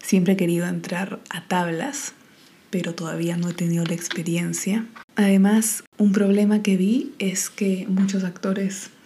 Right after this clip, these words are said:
tienen muchísimo talento, bailan, actúan, son trapecistas y de todo, pero, <laughs> pero no saben cómo acceder a castings, cómo acercarse, cómo preparar su material. Por eso también tocaremos temas como marketing actoral, como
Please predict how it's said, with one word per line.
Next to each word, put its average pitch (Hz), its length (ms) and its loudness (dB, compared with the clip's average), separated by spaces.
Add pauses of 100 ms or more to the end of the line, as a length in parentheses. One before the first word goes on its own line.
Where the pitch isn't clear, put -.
(120)
tienen 170 240 2
muchísimo 175 520 0
talento, 180 580 0 (180)
bailan, 185 300 0
actúan, 208 720 2 (840)
son 196 240 2
trapecistas 208 760 2
y 202 60 6
de 175 100 4
todo, 226 500 4
pero, 185 380 6 (880)
<laughs> - 800 -6
pero 180 540 4 (1600)
no 196 240 8
saben 254 460 6
cómo 226 580 4
acceder 196 520 2
a 208 100 0
castings, 254 580 0
cómo 208 200 4
acercarse, 214 640 0
cómo 196 200 4
preparar 185 440 -4
su 190 120 -4
material. 185 680 0
Por 185 160 -4
eso 190 180 0
también 190 240 0
tocaremos 185 540 -2
temas 196 320 0
como 180 180 -4
marketing 170 480 -4
actoral, 180 720 2
como 175 420 -4